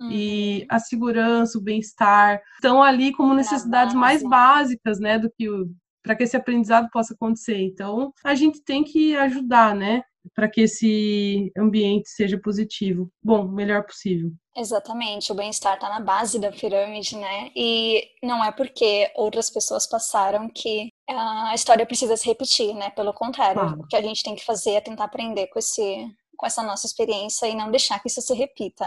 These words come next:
Speaker 2: Eu, eu, eu penso assim, pelo menos.
Speaker 1: Com certeza.
Speaker 2: Michele, você disse que aí a relação de aluno e professor é um pouquinho diferente, né, do que aqui,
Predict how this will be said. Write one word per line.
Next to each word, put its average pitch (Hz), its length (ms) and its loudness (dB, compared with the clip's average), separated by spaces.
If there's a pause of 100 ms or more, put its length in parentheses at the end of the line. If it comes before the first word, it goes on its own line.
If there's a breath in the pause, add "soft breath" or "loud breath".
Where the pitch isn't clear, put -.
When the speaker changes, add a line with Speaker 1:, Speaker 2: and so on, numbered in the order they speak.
(100)
Speaker 2:
Eu, 202 180 -4
eu, 202 360 -4
eu 196 140 -6
penso 240 280 -8
assim, 247 240 -8
pelo 226 220 -14
menos. 240 480 -10 (440)
Speaker 1:
Com 196 140 0
certeza. 190 600 -6 (420)
Speaker 2:
Michele, 233 480 -2
você 247 320 -6
disse 254 720 -6 (100)
que 226 360 -2
aí 214 200 2
a 233 40 -2
relação 233 340 -4
de 240 80 -4
aluno 220 340 -4
e 233 40 -8
professor 220 440 -4
é 214 40 -8
um 220 40 -10
pouquinho 233 300 -10
diferente, 214 600 -10
né, 190 120 -12
do 196 80 -12
que - 140 -12
aqui, 208 420 -12